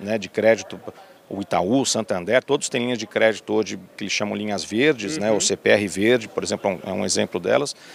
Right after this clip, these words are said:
Speaker 1: que permitem você, em, em base a um trabalho em sustentabilidade, você conseguir linhas de crédito com juros menores ou prazos mais, mais longos, né?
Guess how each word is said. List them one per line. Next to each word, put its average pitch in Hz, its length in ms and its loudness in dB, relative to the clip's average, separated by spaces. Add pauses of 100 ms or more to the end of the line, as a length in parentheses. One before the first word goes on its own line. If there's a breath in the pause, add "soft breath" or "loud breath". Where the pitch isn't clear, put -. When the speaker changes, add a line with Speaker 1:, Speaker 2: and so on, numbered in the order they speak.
(160 loud breath)
Speaker 1:
que - 100 -6
permitem 131 500 2
você, 123 520 4 (440 loud breath)
em, 110 320 -4
em 107 60 -2
base 117 260 6
a 120 40 2
um 113 40 0
trabalho 104 560 2 (200)
em 110 160 -10
sustentabilidade, 104 960 -2 (320 loud breath)
você - 220 0
conseguir 127 420 2
linhas 127 220 0
de 120 80 -4
crédito 117 420 2
com 120 140 -4
juros 113 260 0
menores 113 500 0
ou 117 80 2
prazos 107 380 0
mais, 110 320 -2
mais 107 300 2
longos, 95 440 0
né? 107 180 -4